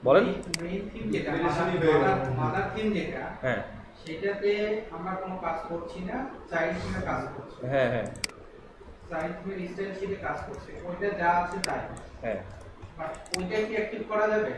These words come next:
Speaker 2: Mother থিমটা আলাদা
Speaker 1: Mother theme active করে, করলে তো child থিমের কোনো ফাংশনালিটি থাকবে না।
Speaker 2: কোনো function থাকবে না।
Speaker 1: না।
Speaker 2: না,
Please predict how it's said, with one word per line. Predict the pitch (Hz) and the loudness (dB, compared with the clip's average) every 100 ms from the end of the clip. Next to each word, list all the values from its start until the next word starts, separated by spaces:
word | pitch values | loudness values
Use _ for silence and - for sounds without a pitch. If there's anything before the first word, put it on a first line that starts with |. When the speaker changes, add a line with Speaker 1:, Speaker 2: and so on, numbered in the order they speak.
| - 135 | -8 -10
Speaker 2:
Mother | 151 151 | -10 -8
থিমটা | 165 170 - | -8 -6 -6
আলাদা | 151 143 | -4 2
Speaker 1:
Mother | 156 185 190 | 10 12 12
theme | 196 | 12
active | 185 185 - | 8 6 8
করে, | 185 185 - - | 8 8 4 2
করলে | 170 175 | 6 8
তো | 175 | 8
child | 175 151 | 8 8
থিমের | 156 170 | 8 6
কোনো | 165 | 6
ফাংশনালিটি | 160 160 147 147 143 - | 6 6 6 4 4 0
থাকবে | 104 98 | -2 -4
না। | - | -4
Speaker 2:
কোনো | 180 170 | -4 -4
function | 165 175 170 | -4 -4 -6
থাকবে | - - | -6 -8
না। | 123 | -6
Speaker 1:
না। | 107 90 - - - - - - - | -6 -6 -8 -14 -18 -20 -20 -20 -20
Speaker 2:
না, | - | -12